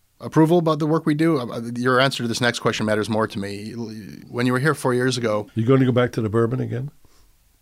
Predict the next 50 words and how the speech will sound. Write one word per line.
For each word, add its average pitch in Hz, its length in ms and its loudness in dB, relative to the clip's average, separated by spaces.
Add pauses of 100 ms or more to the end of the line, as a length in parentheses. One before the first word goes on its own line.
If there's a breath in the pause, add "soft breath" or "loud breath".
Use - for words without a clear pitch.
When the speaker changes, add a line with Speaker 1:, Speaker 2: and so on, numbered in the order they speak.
(160)
Speaker 1:
No. 151 500 6 (160)
Speaker 2:
Okay. 117 160 0
Speaker 1:
Um, 120 600 2 (340)
your 156 180 2
time 175 200 4
as 160 80 2
a 143 40 0
C 143 140 2
B 139 80 2
C 139 140 2
executive, 113 400 0
you 135 80 4
shared 190 300 4
with 165 160 0
me 120 260 4
when 123 220 -2
you 120 60 4
were 120 60 4
talking 135 240 0
about 117 120 -2
how 113 140 2
it's, 110 120 -4
it's 113 200 -4
a - 20 -6
good 135 200 2
thing 202 220 2
to - 80 -10
do 104 80 -4
media 98 220 -8
criticism 101 500 -4
and, 107 140 -4
and 104 160 -8
that 104 100 -6
you 104 240 -8
made 107 180 0
it 101 80 -2
about 104 200 0
you 156 140 4
and 127 100 4
said, 110 160 0
"Well, 113 160 4
in 117 60 2
fact, 123 360 0
I 127 220 2
actually 107 540 0
brought 123 400 2
a 107 80 -12
media 113 300 0
criticism 104 500 -4
show 127 420 2